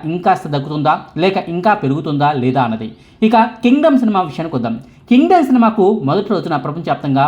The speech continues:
పంతొమ్మిది కోట్ల ఇరవై తొమ్మిది లక్షల రూపాయల షేర్ కలెక్షన్లు వచ్చాయి. ఇక రెండో రోజున ఈ సినిమాకు కలెక్షన్లు భారీగా తగ్గిపోయి, ఐదు కోట్ల రేంజ్ వద్ద స్టడీగా నిలబడగలిగింది. రెండో రోజున ఈ సినిమాకు ఐదు కోట్ల డెబ్బై ఎనిమిది లక్షల రూపాయల షేర్ కలెక్షన్లను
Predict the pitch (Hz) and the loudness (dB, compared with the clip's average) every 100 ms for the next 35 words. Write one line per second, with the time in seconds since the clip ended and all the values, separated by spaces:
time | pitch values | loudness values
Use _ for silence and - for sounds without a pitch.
0 | 143 175 214 226 233 247 190 170 156 170 | 0 0 2 2 2 2 -2 0 -2 -2
1 | - 139 175 175 156 139 139 - 196 147 | -4 -2 -2 -2 -4 -4 -4 -6 -6 -6
2 | 143 202 196 135 127 135 - 110 - - | -2 -2 0 -4 -2 -4 -4 -8 -10 -20
3 | - 156 170 131 139 165 185 190 170 180 | -8 -2 0 2 0 0 -2 -4 -2 -4
4 | 180 180 175 208 269 127 123 139 214 233 | -2 -2 -2 0 0 0 0 2 2 0
5 | 220 135 147 147 143 143 - - - 160 | 0 -4 -4 0 0 0 -6 -8 0 2
6 | 220 220 226 247 254 196 175 160 147 143 | 4 2 0 0 2 0 0 -2 -2 -2
7 | - 165 160 165 151 131 131 127 120 113 | -2 -4 0 0 0 0 0 -2 -2 -2
8 | 110 - - _ 156 214 320 320 294 269 | -4 -6 -16 _ 2 4 6 4 2 -2
9 | 202 202 202 190 170 202 135 190 254 214 | -2 -4 -4 -2 -2 -2 0 2 2 0
10 | 208 196 220 - 120 139 151 190 156 139 | 0 -4 -6 -6 -2 0 0 0 0 -4
11 | 139 202 196 143 139 190 190 165 175 156 | -4 -6 -6 -4 -2 -2 -2 -2 -2 -4